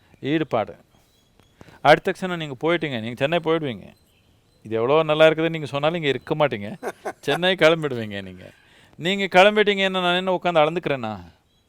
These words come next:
இல்ல, இங்க, இங்க என்ன இருக்குதோ எனக்கு கண்ணு முன்னாடி அது கூட ஈடுபாடு எனக்கு. என்னத்துக்குன்னா அத்தனையும் ஆசை.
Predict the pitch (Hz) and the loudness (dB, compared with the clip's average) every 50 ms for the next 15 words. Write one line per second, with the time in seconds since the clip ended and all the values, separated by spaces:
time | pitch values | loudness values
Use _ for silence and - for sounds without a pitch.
0 | _ - 175 214 214 190 156 123 101 90 95 - _ - 151 160 175 190 190 185 | _ -4 -4 -2 0 0 0 0 -2 -6 -14 -20 _ -18 -14 -6 -2 -2 -2 0
1 | 190 190 185 185 196 208 226 220 214 190 202 202 214 214 202 190 175 - 180 185 | 2 2 2 2 2 2 0 0 0 0 0 0 0 0 0 -2 -2 -4 -4 -4
2 | 190 190 190 190 196 202 202 202 185 185 185 185 185 214 208 202 170 156 151 139 | -4 -6 -4 -4 -2 -2 2 2 2 2 2 0 -2 0 2 2 2 2 -2 -4
3 | 123 127 120 110 107 95 90 - _ - - - _ _ _ _ _ _ _ _ | -2 -2 -2 -2 -4 -10 -14 -20 _ -20 -20 -20 _ _ _ _ _ _ _ _
4 | 143 156 175 185 170 175 180 190 190 165 131 120 _ _ _ - 160 165 180 180 | -6 -4 -4 -4 -4 -4 -6 -4 -2 0 -2 -2 _ _ _ -10 -8 -8 -6 -6
5 | 165 147 131 113 - - | -4 -4 -4 -6 -10 -20